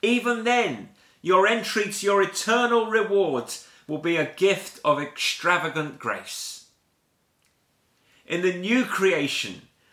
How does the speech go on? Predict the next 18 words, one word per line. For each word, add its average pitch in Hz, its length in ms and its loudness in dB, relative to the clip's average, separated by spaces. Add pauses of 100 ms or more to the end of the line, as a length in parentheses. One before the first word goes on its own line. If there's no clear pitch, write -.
(100)
worshipping 196 680 2
around 185 440 2
the 151 80 -10
throne 202 440 4
of 156 200 -6
God - 420 4 (320)
and 185 240 2
the 180 80 2
Lamb, 175 600 2 (920)
you 214 180 -2
will 220 180 4
never 269 320 4
turn 214 360 0
to 180 160 -4
your 180 200 2
neighbour 180 460 2
and 147 160 -4
say, 139 520 0